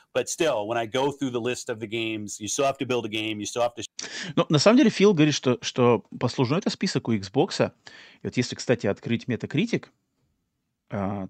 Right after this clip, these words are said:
Speaker 2: так, давайте я попробую. Ну-ка, если я сделаю здесь. А, Metacritic, если открыть и взять игры Xbox, а, ведь кроме Redfall-то у них на самом деле прямо своих личных каких-то таких прямо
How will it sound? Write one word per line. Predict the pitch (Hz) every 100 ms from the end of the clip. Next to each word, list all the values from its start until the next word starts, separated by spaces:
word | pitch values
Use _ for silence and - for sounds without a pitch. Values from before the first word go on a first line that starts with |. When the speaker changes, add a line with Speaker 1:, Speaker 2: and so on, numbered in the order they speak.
| _
Speaker 2:
так, | - -
давайте | - 67 - 131
я |
попробую. | - - 101 -
Ну-ка, | - 110 -
если | 127 -
я | 107
сделаю | 98 - 104 107
здесь. | 127 131 - _ _ _ _ _ _ _ _ _ _ _ _ _ _
А, | 123 120 117 110
Metacritic, | 117 123 143 127 - 202 - -
если | 139 - 117
открыть | 104 - 113 98 - _ _ _ _ _ _ _ _ _
и | 110
взять | 95 107 127 120 -
игры | 123 123 117 98
Xbox, | - - 107 98 135 - - 110 101 110 _ _ _ _ _ _ _ _ _ _ _ _ _ _ _ _
а, | 113 107
ведь | 113 117 -
кроме | - 143 170 170
Redfall-то | 135 127 - 147 190 170 117
у |
них | 117 135
на | 131
самом | - 135 139
деле | 127 113
прямо | - 117 120
своих | 117 117 117 123
личных | 113 131 - 113
каких-то | - - 120 -
таких | - - 120
прямо | - 107 107 101